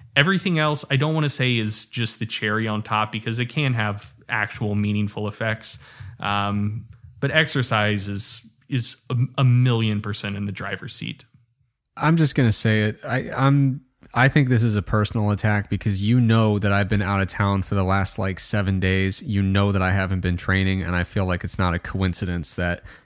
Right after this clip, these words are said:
Speaker 2: this is the day of all days that you get on your soapbox and say, "Hey, when you're traveling, make sure you do something. Why are you so worried about protein?"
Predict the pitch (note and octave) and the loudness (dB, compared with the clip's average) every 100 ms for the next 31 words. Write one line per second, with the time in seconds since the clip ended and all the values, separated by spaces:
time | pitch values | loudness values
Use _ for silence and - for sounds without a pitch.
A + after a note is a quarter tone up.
0 | - A2+ A#2 - A2+ F#2+ G#2 G2+ G2 F#2+ | -8 2 2 4 0 0 0 2 2 2
1 | F#2 F#2 F#2 F2+ F2+ F#2 F#2 G2 F#2 F2+ | 2 2 2 0 0 -2 -2 2 2 2
2 | F2 - G#2 F#2+ G2 E2+ F2 - - - | 0 0 0 0 0 -2 -2 -6 -10 -16
3 | - - - G2 A2 G#2 A2+ G3 A#2+ A2+ | -20 -6 -2 0 2 2 4 2 2 2
4 | A2 - D3 E3+ A#2 A2 A#2+ D3+ F3+ C3+ | 2 2 2 4 4 4 4 2 0 0
5 | B2+ C3+ - C#3 D3 F#2+ G2+ - - - | 2 2 2 0 2 0 0 -4 -16 -2
6 | A#2+ C3+ - C3+ A2+ B2+ C3 C3+ D#3+ D#3 | 4 4 4 4 4 4 4 2 2 0
7 | D3+ - E2 E2+ | 0 0 -2 -2